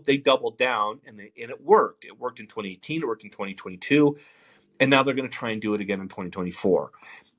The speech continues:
And so I certainly am sitting here going, "Well, we're gonna find out if the G O P audience is dumb enough to fall for this." Um, maybe they are. I, and that's kind of,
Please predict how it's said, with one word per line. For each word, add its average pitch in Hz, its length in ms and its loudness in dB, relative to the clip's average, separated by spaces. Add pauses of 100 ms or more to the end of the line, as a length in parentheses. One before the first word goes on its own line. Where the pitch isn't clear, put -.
(100)
And 120 160 4
so 110 400 8
I 120 140 4
certainly 120 920 -4
am - 120 -6
sitting 185 340 4
here 139 160 2
going, 110 640 6 (180)
"Well, 123 240 0
we're 135 280 0
gonna 170 180 0
find 151 340 0
out 147 220 4
if 120 180 -4
the 131 80 -10
G 120 260 -8
O 123 80 -4
P 123 220 -6
audience 110 520 -2
is 98 100 -18 (100)
dumb 117 240 0
enough 107 260 -4
to - 100 -20
fall 165 260 -2
for 123 180 -4
this." 95 440 -8 (640)
Um, 101 560 -2 (460)
maybe 123 440 4
they 156 120 10
are. 185 340 6 (200)
I, 131 160 -10
and 135 140 -4
that's 135 160 -4
kind 156 300 -2
of, 123 80 -18